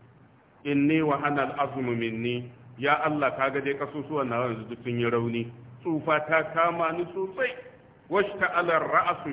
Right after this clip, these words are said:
shayban," kan nawa ko ina furfura ne. Kaga yana nuna ma Allah kenan ya kusa mutuwa. Annabi Zakariya, "Ya Allah, kashina yayi rauni, furfura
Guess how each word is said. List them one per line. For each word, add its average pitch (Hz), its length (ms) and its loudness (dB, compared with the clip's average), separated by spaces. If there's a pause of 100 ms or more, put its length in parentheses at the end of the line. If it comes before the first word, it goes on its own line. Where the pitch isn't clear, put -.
shayban," 123 460 2 (1040)
kan 185 220 4
nawa 156 360 6
ko 233 200 8
ina 170 360 2
furfura 170 600 4
ne. - 220 -2 (1600)
Kaga 143 220 2
yana 147 220 2
nuna 135 260 2
ma 120 160 -4
Allah 135 320 -2
kenan 123 260 -2
ya 131 140 4
kusa 135 240 -6
mutuwa. 131 380 -4 (500)
Annabi 139 220 0
Zakariya, 113 480 0 (1300)
"Ya 147 300 2
Allah, 151 480 0 (140)
kashina 151 420 2
yayi 143 360 6
rauni, 123 440 -2 (540)
furfura 160 460 4